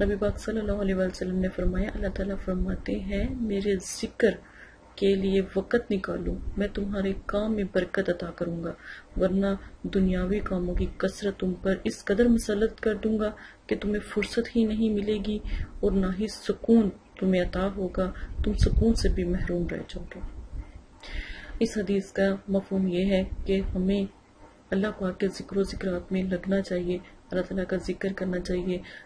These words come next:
कोई हमें दुआ मांगनी चाहिए, कोई जिक्र, कोई कुरान पाक हमें पढ़ना चाहिए, तस्बीहें हमें निकालनी चाहिए। बहुत से तरीके हैं अल्लाह पाक का जिक्र करने के।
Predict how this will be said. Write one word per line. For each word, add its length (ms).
कोई 280
हमें 420
दुआ 260
मांगनी 400
चाहिए, 360
कोई 220
जिक्र, 340
कोई 140
कुरान 360
पाक 280
हमें 160
पढ़ना 240
चाहिए, 260
तस्बीहें 540
हमें 160
निकालनी 460
चाहिए। 260
बहुत 420
से 80
तरीके 380
हैं 180
अल्लाह 200
पाक 280
का 100
जिक्र 320
करने 340
के। 100